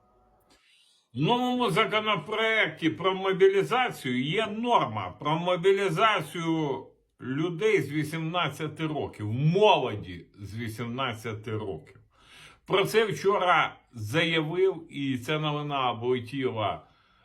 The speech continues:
е, всі інформканали, колишній спікер українського парламенту Дмитро Разумков.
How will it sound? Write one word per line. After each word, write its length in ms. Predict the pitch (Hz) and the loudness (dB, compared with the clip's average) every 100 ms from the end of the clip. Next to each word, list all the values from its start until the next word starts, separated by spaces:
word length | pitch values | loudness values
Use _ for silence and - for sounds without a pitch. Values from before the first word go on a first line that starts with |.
| _ 95 | _ -6
е, 420 | 110 107 104 95 | -2 -2 -2 -6
всі 600 | 107 - - 156 135 135 | -12 -12 -4 -2 -2 -4
інформканали, 1500 | 127 110 147 135 123 120 147 151 170 185 185 180 175 156 - _ _ | -6 -4 -4 -4 -4 -6 -4 0 2 2 0 -4 -4 -8 -12 _ _
колишній 540 | 156 175 196 147 170 156 | -2 2 2 2 -4 -6
спікер 500 | - 165 127 117 113 | -8 -8 -4 -4 -6
українського 880 | 113 120 135 131 120 110 127 113 | -10 -6 -4 -2 -4 -6 -6 -4
парламенту 840 | 107 135 135 156 156 151 131 135 123 | -4 -4 0 0 0 -2 -6 -8 -6
Дмитро 600 | 107 110 107 123 123 117 | -4 -6 -6 -4 -2 -2
Разумков. 960 | 117 110 127 120 110 160 101 78 | -4 -4 -4 -6 -4 -2 -2 -4